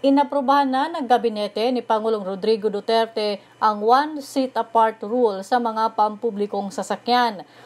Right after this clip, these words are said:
Ayon kay Presidential Spokesman Harry Roque, niluwagan ang distansya ng mga pasahero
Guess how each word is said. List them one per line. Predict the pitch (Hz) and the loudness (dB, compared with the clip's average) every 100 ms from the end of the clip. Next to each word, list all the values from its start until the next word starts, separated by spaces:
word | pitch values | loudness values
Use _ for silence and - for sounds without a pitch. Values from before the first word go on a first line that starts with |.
| - - | -6 2
Ayon | 220 233 226 | 4 4 0
kay | 226 214 | -4 -8
Presidential | 208 220 214 214 226 | -6 -2 -2 0 -2
Spokesman | 208 220 214 226 214 | -2 -4 -4 -6 -4
Harry | 214 214 214 | 0 0 0
Roque, | 233 233 220 233 240 | 0 0 0 -2 0
niluwagan | 262 285 302 277 254 269 330 | 2 2 4 4 6 2 2
ang | 330 294 | -4 -2
distansya | 254 247 226 226 233 226 | -4 -2 -2 -2 -2 -4
ng | 220 | -4
mga | 220 220 | -4 -4
pasahero | 220 214 226 220 240 214 202 | -2 -2 -2 0 0 0 -6